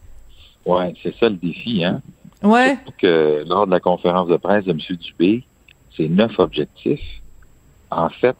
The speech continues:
Speaker 1: ce sont les neuf affaires qui ont mal faites ou qui ont pas fait. Fait que
Speaker 2: Hmm.
Speaker 1: dans le fond, le wrap-up de la crise, ils sont dans ce, ce vaste plan du ministre Dubé qui, euh,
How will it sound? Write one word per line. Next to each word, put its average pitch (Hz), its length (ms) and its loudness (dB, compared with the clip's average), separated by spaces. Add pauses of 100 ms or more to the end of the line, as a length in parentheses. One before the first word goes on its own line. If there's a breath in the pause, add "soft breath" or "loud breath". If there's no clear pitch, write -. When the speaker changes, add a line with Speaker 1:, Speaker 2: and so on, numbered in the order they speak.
(160)
Speaker 1:
ce - 160 -6
sont - 240 0
les 85 160 -2
neuf - 240 0
affaires 107 420 -2
qui 95 100 0
ont 85 80 2
mal 82 300 0
faites 110 220 0
ou - 80 -20
qui 87 80 -2
ont 78 60 0
pas - 160 0
fait. - 200 -10 (1040)
Fait 269 140 2
que 226 60 6
Speaker 2:
Hmm. - 40 -6
Speaker 1:
dans 104 160 2
le 92 60 -6
fond, 131 340 0
le 87 140 4
wrap-up 117 540 2 (1000)
de 87 60 -4
la 87 160 2
crise, 135 380 -2 (580)
ils - 140 -20
sont 131 220 2
dans 92 260 2 (180)
ce, 80 300 2 (140)
ce 82 60 -2 (120)
vaste 117 460 0 (120)
plan 110 340 2
du - 360 -12
ministre 85 240 -8 (160)
Dubé 127 200 2 (760)
qui, 85 440 0
euh, 78 380 2